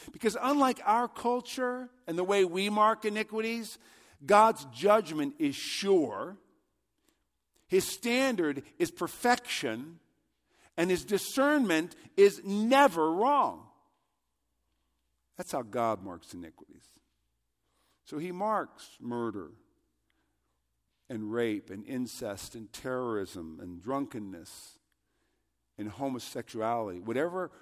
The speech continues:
whatever our culture calls it, God marks it as iniquity. Abortion. He keeps a record of every act of racism,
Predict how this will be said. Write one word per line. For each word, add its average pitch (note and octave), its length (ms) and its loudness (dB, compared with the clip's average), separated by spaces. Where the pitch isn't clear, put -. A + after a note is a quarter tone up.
whatever E3 320 -2
our C#3 120 0
culture F#3 460 -8
calls A3 440 -10
it, A#3+ 180 -12
God G#2+ 260 -6
marks G#2 440 -8
it F#2+ 100 -8
as F#2 180 -8
iniquity. G2 600 -14
Abortion. G2+ 720 -10
He G#3+ 120 -10
keeps B3+ 320 -4
a A#3 60 -4
record G3+ 580 -2
of A#2 220 -8
every A3 500 -6
act D#3+ 500 -6
of C3 120 -8
racism, B2 920 -4